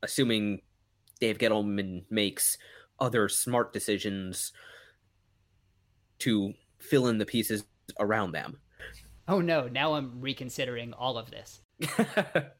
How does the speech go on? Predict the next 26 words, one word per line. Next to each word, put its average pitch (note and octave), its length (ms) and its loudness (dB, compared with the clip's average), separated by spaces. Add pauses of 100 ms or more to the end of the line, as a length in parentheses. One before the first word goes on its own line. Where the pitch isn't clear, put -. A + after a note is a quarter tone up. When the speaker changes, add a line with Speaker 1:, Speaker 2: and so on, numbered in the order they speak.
(540)
Speaker 1:
Yeah. F#2+ 280 2 (440)
Th-, E3 200 4
there D#3+ 180 4
is G3+ 100 2
the F3 100 4
other E3 140 4
side A2+ 180 -4
of F#2+ 60 -4
the F2+ 100 -4
equation, F#2 480 -6
and F#2+ 100 -8
that G2 140 -6
maybe A2 560 -2 (640)
the C#3 80 2
Giants C3 300 2
could F3 240 2
take C#3+ 160 4
some D3 180 2
of B2 120 2
those A#2 260 2
late A#2 260 2
round G#2+ 300 -4
picks - 260 -4
that - 140 -14
they G#2 180 2
have F#2 440 0